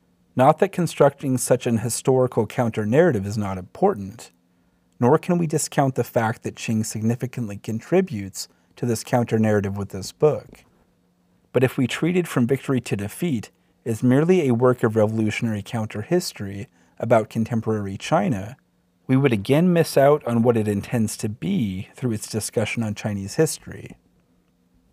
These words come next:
Then what is Qing's From Victory to Defeat,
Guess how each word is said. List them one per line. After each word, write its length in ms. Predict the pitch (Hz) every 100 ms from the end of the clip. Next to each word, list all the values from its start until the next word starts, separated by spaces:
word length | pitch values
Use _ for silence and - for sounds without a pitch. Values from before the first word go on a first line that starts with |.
| _
Then 260 | 123 131
what 140 | 135 185
is 180 | 202 -
Qing's 380 | - 160 147
From 200 | - 127
Victory 300 | 117 117 135
to 140 | 120 107
Defeat, 580 | 98 - 104 87 -